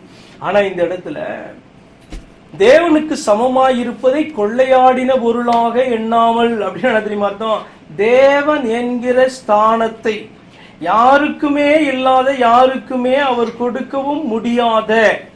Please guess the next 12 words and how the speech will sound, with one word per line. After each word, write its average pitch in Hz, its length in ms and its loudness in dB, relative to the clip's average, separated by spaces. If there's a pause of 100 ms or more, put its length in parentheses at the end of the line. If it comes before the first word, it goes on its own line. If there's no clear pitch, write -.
(400)
யாருக்கும் 285 800 2
கொடுக்க 247 380 -2
கூடாததான 208 1080 0
ஸ்தானம் 208 800 0
என்று 190 280 -8
அர்த்தம். 175 420 -6
தேவன் 185 380 -4
என்கிறதான 165 640 -6
ஸ்தானம், 135 500 -10 (600)
God 208 540 2 (140)
அப்படின்ற 180 440 -2
பிரிவிலேஜ், 165 720 -4